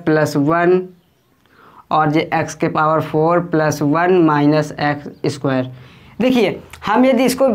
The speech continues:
फिर सॉल्व करेंगे तो हमारा यही फिर आ जाएगा। तो मैंने क्या किया, इसको तोड़ लिया, यानी एक्स स्क्वायर के बटे ये पूरा लिख दिया और ये जो बचा तो इसके बटे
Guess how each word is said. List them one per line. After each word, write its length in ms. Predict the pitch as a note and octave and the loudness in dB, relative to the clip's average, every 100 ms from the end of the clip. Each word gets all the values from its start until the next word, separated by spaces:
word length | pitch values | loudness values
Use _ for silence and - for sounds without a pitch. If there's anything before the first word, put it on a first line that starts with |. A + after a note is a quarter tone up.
| C#3 - - - | -4 -12 -20 -6
फिर 200 | - A#3 | 0 0
सॉल्व 300 | - A3 A#3+ | 2 2 2
करेंगे 300 | A#3+ A#3+ B3+ | 2 2 2
तो 100 | A3+ | 2
हमारा 240 | G3 A3 | 2 2
यही 300 | A#3+ A3+ G#3 | 4 2 2
फिर 220 | G3+ B3+ | 0 0
आ 100 | G#3 | 2
जाएगा। 260 | D3+ C#3+ D3+ | 2 2 0
तो 120 | D3 | 2
मैंने 200 | F3 G#3 | 2 2
क्या 180 | G#3+ B3 | 0 -2
किया, 200 | B3 B3 | 0 0
इसको 220 | G#3+ B3 | 2 0
तोड़ 260 | A#3+ A3 F#3+ | 0 2 2
लिया, 300 | E3+ D#3+ C#3+ - - - | 4 2 0 -8 -20 -4
यानी 200 | G3 A#3+ | 0 2
एक्स 240 | A#3 A3 A3 | 2 0 -2
स्क्वायर 340 | A3 G3 G#3 G#3 - _ - | 0 0 2 -2 -6 _ -2
के 100 | G3+ | 0
बटे 240 | F#3+ G3+ | 0 2
ये 180 | G3 G3+ | 2 2
पूरा 240 | A#3 A#3+ | 2 2
लिख 140 | B3 B3 | 4 4
दिया 240 | A3 B3 A3 - D3 | 2 2 -2 -10 -2
और 220 | G#3+ A3+ - - | 0 2 -2 -4
ये 180 | F#3 G3+ | 0 2
जो 100 | G3+ | 2
बचा 300 | G3 F3 G3+ | 2 2 2
तो 120 | A#3 F#3 | 2 0
इसके 260 | E3+ F3 | 0 0
बटे 260 | D#3+ D#3+ | 0 0